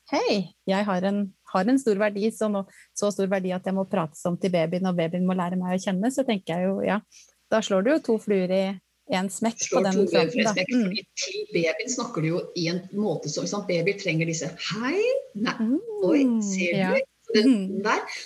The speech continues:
Speaker 2: og den, men hva du sier med ord, der kan du godt be-, berømme den eldste
Speaker 1: Ja.
Speaker 2: søskenen, ikke sant?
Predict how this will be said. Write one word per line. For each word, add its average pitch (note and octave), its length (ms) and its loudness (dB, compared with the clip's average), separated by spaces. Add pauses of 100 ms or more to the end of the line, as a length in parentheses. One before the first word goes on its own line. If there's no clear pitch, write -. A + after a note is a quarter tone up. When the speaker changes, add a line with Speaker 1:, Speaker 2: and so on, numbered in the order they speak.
(120)
Speaker 2:
og A#4+ 120 -6
den, B3 680 -2
men A#3 180 0
hva F#3 280 0
du G#3 60 -8
sier F3 400 -2
med G3+ 140 -4
ord, D4 200 2 (460)
der B3+ 180 0
kan B3+ 180 0
du F3+ 140 2
godt D#3+ 220 -2 (160)
be-, F#3+ 160 2
berømme D3+ 420 0
den D#3+ 140 -2
eldste E3+ 280 -2
Speaker 1:
Ja. F#3 60 2
Speaker 2:
søskenen, D3+ 380 -6
ikke - 100 -10
sant? F3+ 240 -6